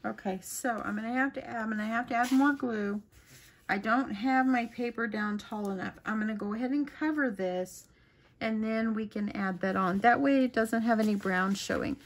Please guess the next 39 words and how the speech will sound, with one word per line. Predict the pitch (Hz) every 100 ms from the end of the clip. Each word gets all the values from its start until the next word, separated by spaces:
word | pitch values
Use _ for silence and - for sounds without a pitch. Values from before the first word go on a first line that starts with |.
| - -
So | - 247
let | 240 240
me | 285
make | 302 302 294
the | 285
decision | 294 285 - 269 233 220 208 240
of | 247 208
which | 208 226 262 - - - - - - - - - -
one | 226 214 226 247
I | 240 226
want | 233 254
to | 254
do. | 233 247 226 208 233
Sorry | - 220 233
for | -
my | 247 233 226
arm | 233 233 240 226
there, | 190 190
y'all. | 196 196 190 208 269 262 - - - - - - - - - - _ _ _
Okay, | 226 254 302 302 294 254 196 196
so | - - 277 254 202 180 -
I | 196
went | 208 247
ahead, | 311 294 269 262
I |
cut | 202 - 233
a | 277
solid | - - 349 339 302 208
piece, | 190 208 -
and | 202
I've | 190
gone | 202 208 269
ahead | 311 277 247
and | 254
put | 240 -
tape | 196 208 233
on | 233
the | 277
back. | 285 196 185 196 -